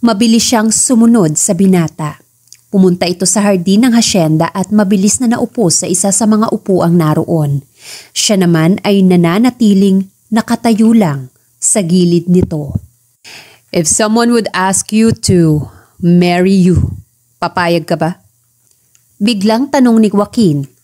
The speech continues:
na nagpatigil sa kanya. "Ah, depende po, sir. Mahirap naman po kasi kung basta na lang ako papayag pero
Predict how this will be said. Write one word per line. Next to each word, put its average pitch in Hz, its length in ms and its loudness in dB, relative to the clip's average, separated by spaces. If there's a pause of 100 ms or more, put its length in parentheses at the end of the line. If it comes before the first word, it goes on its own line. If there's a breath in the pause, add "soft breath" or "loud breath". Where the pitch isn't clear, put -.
(140)
na 196 540 2
nagpatigil 196 760 -2
sa - 220 -2
kanya. 160 400 0 (960)
"Ah, 226 320 0
depende 277 480 0
po, 247 320 -2
sir. 226 400 -2 (640)
Mahirap 214 400 0
naman 220 240 2
po 214 180 -4
kasi 220 380 -2
kung 226 240 0
basta 208 320 0
na 208 100 2
lang 196 220 0
ako 208 180 -6
papayag 196 540 -2
pero 175 560 0